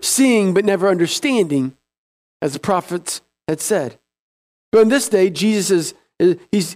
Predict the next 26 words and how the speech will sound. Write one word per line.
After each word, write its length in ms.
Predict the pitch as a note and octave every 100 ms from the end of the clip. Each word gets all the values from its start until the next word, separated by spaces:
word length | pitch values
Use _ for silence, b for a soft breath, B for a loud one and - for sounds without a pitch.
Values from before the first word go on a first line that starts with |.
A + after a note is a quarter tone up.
| _ A3
he 60 |
gives 260 | F3 B3+ G3+
them 100 | G#3+
what 260 | G3+ A3
this 280 | G3+ G3 F#3+
parable 360 | - A#3+ G#3+ F3+
is 120 | F3
often 380 | G3+ A3 A#3 G#3
called 280 | - E3+ E3
the 140 | E3 E3 B -
parable 480 | A3+ G#3+ F#3 F#3+
of 380 | - D#3+ D#3+ - _ _ _ _ _ _ -
the 60 | F3+
sower. 540 | - B3 D#3 C3+ - _ _ _ _ _ _ _
What's, 180 | - G3
what's 240 | A3 G3 C4
interesting 300 | D4 F#3+ F#3+
is 80 |
that 80 | E3+
the 80 | F#3+
sower 420 | - C4+ B3 G3+
is 120 | G#3
hardly 460 | - - C#4 A3+ A3+
in 60 | A3+
the 60 |
parable. 460 | G#3+ C4 B3 E3+